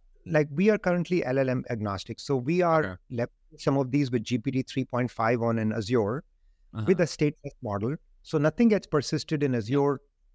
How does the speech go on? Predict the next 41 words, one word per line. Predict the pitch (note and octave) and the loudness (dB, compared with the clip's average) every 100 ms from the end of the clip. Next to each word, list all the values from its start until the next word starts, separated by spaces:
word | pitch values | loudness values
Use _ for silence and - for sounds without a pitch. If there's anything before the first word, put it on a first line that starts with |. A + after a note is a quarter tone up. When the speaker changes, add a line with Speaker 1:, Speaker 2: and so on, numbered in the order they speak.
| _ D3 | _ -2
Speaker 1:
And | F3 | 0
we | F#3 | 0
have | E3+ C3 | 0 0
all | B2 B2 | -2 -2
kind | B2 A#2 | -2 -2
of | A2+ _ | -4 _
T | B2+ B2 | 2 2
L | A#2 | 2
Cs, | - B2+ - - | -2 -2 -4 -8
uh, | - | -6
to | B2 | -4
say, | C#3 A#2 | 0 0
"Look, | A#2 - A#2 | 0 -6 -12
your | A#2+ A2+ | -8 -2
data | A#2 B2 | 0 2
has | A#2+ | 0
not | B2 A2+ | 0 -2
been | A2 A2+ | -2 -4
stored, | - B2 A2+ A2 | -2 0 0 -2
it's | - | -4
encrypted, | A2+ - C3+ - B2 A#2 - _ _ _ _ | -4 -2 -4 0 0 0 -4 _ _ _ _
um, | B2 A2 A2 G#2 - _ C3 | -4 -4 -4 -6 -12 _ -8
it's | - | -6
a | |
stateless | A#2+ C#3 C3 C3 - | 0 0 2 0 0
model," | A2+ A2 | 0 2
and | A2 G2+ | 2 0
whatnot. | G2+ - G2+ G#2 _ _ _ _ _ - | -2 -2 -6 -6 _ _ _ _ _ -6
Uh, | A#2 A2+ G#2+ - _ _ _ | -2 -2 -6 -12 _ _ _
but | G#2+ G3+ G3 _ _ _ _ _ - - _ | 4 4 4 _ _ _ _ _ -20 -20 _
the | B2 A2 D3 C3+ - _ | -14 0 2 2 -4 _
fear | _ F#3 G3+ A#3 A#3 F#3 C3 | _ 0 4 4 4 0 -2
that | C3 B2+ - _ _ _ _ _ _ _ | 0 0 -2 _ _ _ _ _ _ _
your | A#2+ D#3 G3 | -2 2 2
information | F3 - C#3+ C#3+ - F3+ E3 | 0 -2 -2 -2 0 0 2
might | C#3 B2+ A#2+ | 2 0 0
be | C#3+ | -2
going | C3+ C#3 D3 | 0 0 0
into | C#3+ C#3 | -2 -2
public | A#2+ A2 C3 B2 | -2 -2 -2 -2
domain, | B2+ C3+ | 0 0